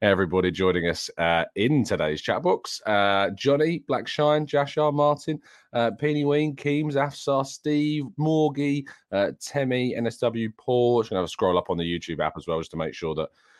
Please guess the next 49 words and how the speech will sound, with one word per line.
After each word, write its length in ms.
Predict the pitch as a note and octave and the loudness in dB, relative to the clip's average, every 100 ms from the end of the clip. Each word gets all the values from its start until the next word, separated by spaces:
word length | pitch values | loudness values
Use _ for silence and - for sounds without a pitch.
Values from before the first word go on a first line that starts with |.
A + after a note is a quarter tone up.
| _ | _
yes, 280 | F2+ E2+ F2+ | -2 -2 -4
indeed, 340 | D#2+ F#2 F2 | -2 -2 -2
StreamYard 480 | - G2 F#2 E2+ - | -2 -2 0 0 -2
has 300 | F#2 F2 F2 | -2 -2 0
mugged 260 | F2 - - | -2 -2 -6
people 320 | F#2+ - F#2 | -4 -2 0
off. 200 | F2+ - | -2 -2
<laughs> 20 | |
Penny 280 | A#2 A2 A#2 | -2 0 0
Wayne, 300 | A2+ A2 G2+ | 0 0 0
Marcus, 420 | G#2 A2 A2+ - | 0 0 -4 -4
Matt 260 | A2+ F#2 A2 | -4 -4 -2
G, 360 | A2 G2+ F#2+ - - - - | 0 0 -2 -12 -20 -10 0
Alpha 380 | F#2+ G2+ - | 2 2 -2
Dan, 460 | E2+ G2+ G2+ G2 G2+ - | -2 2 2 0 -2 -2
uh, 240 | G2 F#2 F2+ | 0 0 0
Anthony, 440 | G2+ F#2+ - G2 | -2 -2 -6 -6
Chips 280 | - - - | -6 -8 -10
and 140 | F#2+ | -8
Peas. 480 | A2+ G2+ G2 G2 - | -4 -2 -2 -6 -6
Uh, 120 | F#2 | -6
good 180 | F#2 G2+ | -4 -2
morning, 320 | G#2 G2+ F#2+ | 0 0 0
guys. 380 | F#2+ F#2 F2+ F2 - - _ - | 2 2 2 -2 -12 -20 _ 0
Thank 220 | F#2+ G2 | 0 0
you 60 | F#2 | -2
so 180 | F2+ E2+ | 0 0
much, 240 | E2 - E2 | 0 -2 -4
as 160 | E2 | -2
always, 420 | F2 D2+ C#2+ C#2 - | 0 0 -2 -6 -14
for 180 | - G2+ | -6 -6
joining 540 | - D#3+ F3+ E3+ E3+ | -2 0 2 2 4
us. 260 | E3+ - - - - - A2 | 2 0 -10 -20 -20 -8 0
And, 420 | A2 A2 G#2+ G2 A2+ | 2 2 0 -2 0
uh, 300 | G#2+ G2+ G2+ - | 4 4 2 0
yes, 340 | D#3+ - - | -4 -4 0
let's, 320 | D3+ - - | 0 0 0
uh, 280 | C#3+ C3+ C3 | 4 4 4
let's 180 | C#3 - | 0 -2
get 140 | D3+ | 0
into 160 | B2 B2+ | 0 0
today's 300 | B2 A#2+ G#2+ | 2 2 0
big, 320 | - B2+ A#2 - | 0 0 -2 -6
big 220 | B2 B2 | -4 -4
stories, 400 | - C#3 A2+ E2 | 0 2 2 0
'cause 100 | G#2 | -4
we've 120 | F#2+ F#2+ | -6 -2
got 180 | G#2 | -4
some 200 | - F2 | -4 -8